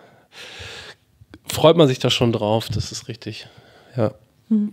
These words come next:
Speaker 1: Das, aber das Schöne ist auch, dass wir es, das, dass wir uns das dann doch relativ gut selber gestalten können, wie das aussieht. Und der Weg von der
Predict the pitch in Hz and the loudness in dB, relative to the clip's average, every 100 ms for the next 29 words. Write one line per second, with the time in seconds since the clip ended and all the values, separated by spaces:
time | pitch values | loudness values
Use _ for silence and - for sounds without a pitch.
0 | 214 139 131 - - 123 120 147 147 131 | -8 -2 0 0 0 0 4 6 6 4
1 | 127 123 117 - 120 - - 127 117 117 | 2 0 0 -2 -4 -6 -12 -8 -4 -2
2 | 117 - - 123 120 - 127 131 135 - | -4 -6 -8 -6 -6 -4 -4 -4 -8 -10
3 | 127 127 123 123 120 - 131 - 139 123 | -6 2 4 6 2 0 0 4 4 2
4 | 113 117 113 110 - 117 113 - 139 - | 0 0 -2 -4 -4 -4 -4 -4 -6 -10
5 | - - - - _ 147 120 117 117 123 | -16 -16 -18 -20 _ -2 0 2 2 0
6 | - 120 113 | 0 0 0